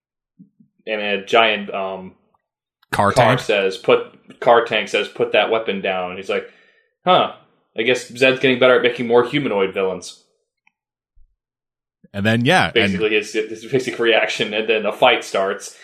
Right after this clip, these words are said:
Speaker 1: And apparently, as good of a fighter as Batman is, he can't fight, um, six teenagers with attitude who are not only trained in martial arts, but also physically enhanced.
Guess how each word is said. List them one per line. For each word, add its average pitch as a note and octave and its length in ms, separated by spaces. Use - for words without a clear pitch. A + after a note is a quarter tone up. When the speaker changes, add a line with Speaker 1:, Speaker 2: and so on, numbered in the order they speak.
Speaker 1:
And A2 440
apparently, C#3 560
as C3+ 120
good C#3+ 140
of C#3 160
a - 20
fighter D3 260
as C#3 100
Batman D3+ 400
is, G3 320
he E3+ 160
can't E3+ 320
fight, D3+ 500
um, B2 580
six - 400
teenagers C#3 540
with B2+ 120
attitude B2 600
who A#2+ 180
are A2+ 160
not B2 160
only A#2 200
trained A2+ 220
in A2 60
martial A2 320
arts, G#2+ 180
but A2+ 120
also G#2+ 360
physically G#2+ 520
enhanced. F2+ 640